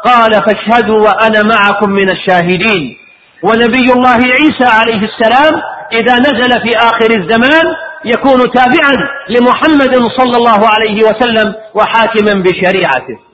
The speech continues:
وأيضا من أصول الإسلام أنه يجب اعتقاد كفر كل من، كل من لم يدخل في الإسلام من اليهود والنصارى وغيرهم،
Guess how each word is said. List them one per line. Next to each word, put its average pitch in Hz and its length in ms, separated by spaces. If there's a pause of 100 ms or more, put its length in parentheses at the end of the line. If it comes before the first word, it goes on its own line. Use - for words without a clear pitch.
(1300)
وأيضا 254 600
من 247 220
أصول 233 360
الإسلام 156 600 (1200)
أنه 262 420
يجب 311 280
اعتقاد 262 760 (580)
كفر 262 520
كل 302 360 (140)
من، 254 240 (340)
كل 285 440
من 262 180
لم 254 200
يدخل 269 440
في 254 80
الإسلام 285 600 (220)
من 262 140
اليهود 254 500
والنصارى 240 800
وغيرهم، 180 640